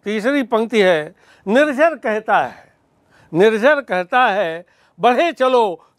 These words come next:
तुम पीछे मत देखो मुड़कर।" और चौथी पंक्ति है, "मर जाना है, रुक जाना ही, निर्झर यह झर कर कह।" इस प्रकार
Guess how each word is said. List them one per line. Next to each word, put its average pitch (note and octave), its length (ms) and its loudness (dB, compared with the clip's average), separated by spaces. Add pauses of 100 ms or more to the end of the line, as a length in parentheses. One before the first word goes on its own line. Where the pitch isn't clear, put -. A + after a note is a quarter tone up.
तुम C4+ 160 2
पीछे B3 540 -8
मत A#3+ 260 -8
देखो A3 540 0
मुड़कर।" B3 680 0 (720)
और F3 440 2 (520)
चौथी G#3+ 360 0
पंक्ति G#3+ 380 -2
है, F#3 360 0 (400)
"मर C4 240 0
जाना G3+ 500 -4
है, G#3 260 -10
रुक G3 260 -10
जाना E3+ 640 0 (420)
ही, F#3 340 -2 (260)
निर्झर A3 500 2
यह F3+ 240 -2
झर C#3 280 -8
कर G#3 160 -12
कह।" - 260 -14 (560)
इस B3+ 120 2
प्रकार G#3+ 560 2